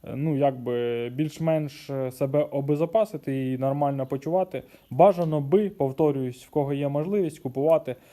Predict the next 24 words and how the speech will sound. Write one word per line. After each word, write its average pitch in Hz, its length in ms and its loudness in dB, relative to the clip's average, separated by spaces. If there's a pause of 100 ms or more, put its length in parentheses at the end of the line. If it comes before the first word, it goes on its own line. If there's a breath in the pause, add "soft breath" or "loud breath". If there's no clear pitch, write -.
(240 loud breath)
е, 127 120 0
все 151 200 0
оце 147 260 0
зерно 151 400 0
в 147 60 -6
період 143 400 0
жнив, 175 320 -2
коли, 143 800 -2
ну, 202 120 -4
найбільш, 151 600 -2
е, 131 180 0
оптимальні 147 800 0 (320 loud breath)
ціни 170 480 0
на 131 160 0
оце 131 200 0
от 143 160 0
саме 147 280 0
зерно 151 600 -2 (100)
являються 131 640 0
для 139 240 0
нас. 131 340 -2
Ну, 185 140 0
а 185 80 0
так, 202 220 0